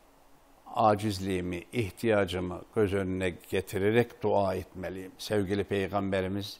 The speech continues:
bilindiği gibi şöyle dua ediyor değil mi? "Ya Rabbi, fayda vermeyen bilgiden, kabul olmayan duadan, heyecanını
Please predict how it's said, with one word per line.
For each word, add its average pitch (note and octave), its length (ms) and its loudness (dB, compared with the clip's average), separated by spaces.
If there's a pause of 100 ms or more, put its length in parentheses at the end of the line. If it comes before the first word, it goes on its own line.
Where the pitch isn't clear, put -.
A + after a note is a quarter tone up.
(400)
bilindiği A2 460 4
gibi A#3 220 2
şöyle C#3 420 2 (180)
dua G2 320 6
ediyor F#2 500 0
değil C#3+ 200 2
mi? F#2+ 200 -4 (240)
"Ya A2+ 220 6
Rabbi, G2+ 460 2 (360)
fayda A2+ 440 6
vermeyen G2 600 2
bilgiden, F#2+ 680 0 (680)
kabul A2 480 4
olmayan F#2 640 4
duadan, G2 840 0 (460)
heyecanını G#2+ 1120 4